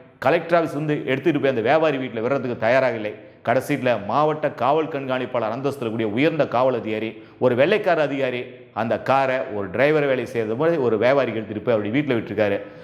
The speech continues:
அவ்வளவு மக்கள் மத்தியில் நல்ல பெயரை பெற்றிருந்த ஒரு மிகப்பெரிய விடுதலை போராட்ட வீரர் எங்களுடைய பகுதியில் பிறந்திருக்கின்றார்,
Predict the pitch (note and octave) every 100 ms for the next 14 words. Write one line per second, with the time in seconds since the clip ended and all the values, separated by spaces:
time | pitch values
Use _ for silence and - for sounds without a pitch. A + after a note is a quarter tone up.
0 | - G2 A2+ G#3+ A3+ A3 F3+ A#3 A3 F#3+
1 | D#3 E3 D#3+ - - - - - - -
2 | - A#2+ E3+ G3+ F#3+ E3+ D3 C#3 C3+ B2+
3 | B2 - - B2+ B2 A#2+ - - - -
4 | D#3 G#3+ G#3+ G#3+ D#3+ F3 F#3 - C#3 C3
5 | B2 A2 C#3 C#3+ D3+ - - - G#2+ C#3+
6 | E3 E3 D#3 C#3+ D3+ C#3 B2+ A#2+ A2+ G#2+
7 | G#2+